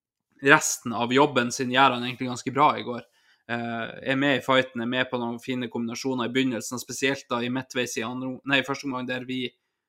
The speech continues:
får et grep på kampen, så synes jeg han er en viktig del av det fremover. Men, ehm, Saka og Martinelli i går, eh, jeg så jo, eh,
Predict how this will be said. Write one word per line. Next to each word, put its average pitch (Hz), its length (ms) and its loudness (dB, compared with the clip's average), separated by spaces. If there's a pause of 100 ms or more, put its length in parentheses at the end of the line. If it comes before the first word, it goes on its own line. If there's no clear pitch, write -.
(120)
får 131 220 6
et 123 100 -6
grep 147 280 6
på - 80 -18
kampen, 139 340 2
så - 160 -10
synes 131 240 -2
jeg 120 100 -2
han 123 220 -2
er 120 260 -6
en 123 140 -12
viktig 123 300 -12
del 123 240 -6
av - 40 -10
det 135 120 -2 (140)
fremover. 123 440 -2
Men, 127 200 -8 (500)
ehm, 127 520 0
Saka 170 460 4
og 135 80 2
Martinelli 135 640 2
i 117 60 -4
går, 165 380 4 (120)
eh, 135 460 4
jeg 135 60 -4
så 160 180 2 (140)
jo, 127 160 4 (680)
eh, 117 760 -2